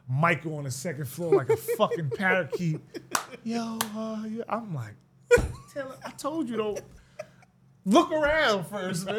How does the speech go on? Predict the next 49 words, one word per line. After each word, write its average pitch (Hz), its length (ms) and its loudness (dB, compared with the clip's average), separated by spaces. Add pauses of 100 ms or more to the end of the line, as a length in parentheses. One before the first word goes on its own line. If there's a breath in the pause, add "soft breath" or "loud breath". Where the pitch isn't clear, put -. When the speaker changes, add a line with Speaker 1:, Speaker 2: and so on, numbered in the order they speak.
(140)
Speaker 1:
And 202 120 0
here 233 160 4
go 196 200 2
Mike 190 260 0
like 170 180 -10
a 170 40 -8
fucking 190 440 -2
stool 202 360 2
pigeon, 165 340 2
Speaker 2:
No, 180 80 6
Speaker 1:
man. 151 80 6
Speaker 2:
I 202 240 2
am, 151 120 -4
yo, 139 180 0
I'm 131 240 2
always 101 380 0
at 107 100 -4
my 107 120 0
Speaker 1:
Yeah, 139 100 4
Speaker 2:
window. 131 400 -2
Speaker 1:
nah, 131 240 -2
nah, 120 220 -6
nah. 117 280 -8 (100)
Yeah, 135 180 -8
so 135 180 -6
th-, 143 200 -8
this 180 140 -6
is 156 80 -6
why, 147 320 -2 (400 loud breath)
you 160 100 2
know, 151 80 2
our 139 100 2
history 156 400 -2
is 127 100 -4
crazy. 160 400 2
Speaker 2:
Yeah, 143 60 10
our 160 60 8
history 143 240 4
is 113 60 0
really, 113 240 -2
really 101 200 -6
good. 104 120 -8
Speaker 1:
And 131 100 -2
that's 143 160 2
Speaker 2:
Like 147 240 2
Speaker 1:
why 139 140 -4
I, 139 220 -6
I 139 40 -6
enjoy 135 500 -4